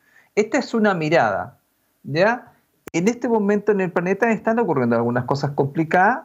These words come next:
por llamarlo así, o cosas que nosotros necesitamos experimentar, pero también al mismo tiempo están ocurriendo cosas maravillosas.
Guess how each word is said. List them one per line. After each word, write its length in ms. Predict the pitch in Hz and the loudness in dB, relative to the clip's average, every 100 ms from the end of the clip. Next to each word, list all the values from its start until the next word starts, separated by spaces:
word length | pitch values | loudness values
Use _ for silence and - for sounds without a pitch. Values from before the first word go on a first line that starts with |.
| _ _ | _ _
por 120 | 139 | -2
llamarlo 380 | 135 143 151 165 | -2 0 0 0
así, 400 | 170 202 247 - _ _ _ _ | 0 0 -2 -4 _ _ _ _
o 420 | - 196 226 226 226 | -4 2 4 4 2
cosas 260 | 226 240 | 0 -2
que 100 | 226 | -4
nosotros 320 | 185 151 190 180 | -6 -4 -4 -4
necesitamos 500 | 175 170 175 175 156 | -4 0 0 0 -2
experimentar, 680 | 160 139 135 139 190 240 - _ _ _ | -2 0 -2 2 0 0 -8 _ _ _
pero 180 | 160 160 | -2 0
también 300 | 160 165 208 | 0 0 0
al 120 | 190 | 0
mismo 280 | 233 269 226 | 0 0 0
tiempo 260 | 220 220 240 | 0 0 -2
están 220 | 233 214 | 0 0
ocurriendo 400 | 175 175 196 196 | 0 0 0 0
cosas 260 | 185 196 | -2 -2
maravillosas. 680 | 170 160 139 127 127 - - | 0 0 0 0 -2 -2 -10